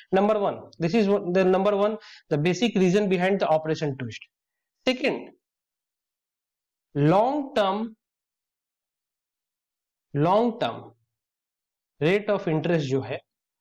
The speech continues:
उसको reduce करने का एक operation है। So long term जो भी कोई rate,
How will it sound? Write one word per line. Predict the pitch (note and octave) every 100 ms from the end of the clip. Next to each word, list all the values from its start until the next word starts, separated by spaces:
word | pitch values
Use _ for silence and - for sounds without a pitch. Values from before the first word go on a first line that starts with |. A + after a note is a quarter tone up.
| _ _
उसको | D#3+ - A#3
reduce | E3 E3+ F#3 F#3+ -
करने | B2+ C3+
का | C3+ D#3 D#3
एक | - - _ _ _ _ _ _ _ C#3+
operation | C3+ B2+ A#2+ B2 A2
है। | G#2 - _ _ _ _ _ _ _ _
So | G3
long | E3+ G#3 A3
term | A#3 A3+ - -
जो | D#3 F#3+
भी | A3+
कोई | B3 A#3+
rate, | F3+ G3 F3+